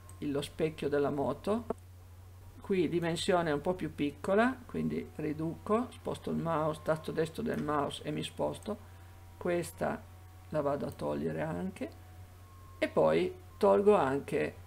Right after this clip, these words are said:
l'ultimo pezzetto che è questo.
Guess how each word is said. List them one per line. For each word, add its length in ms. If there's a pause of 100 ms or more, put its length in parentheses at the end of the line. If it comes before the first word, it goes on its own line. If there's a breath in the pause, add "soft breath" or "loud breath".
(580)
l'ultimo 460
pezzetto 640
che 140
è 60
questo. 500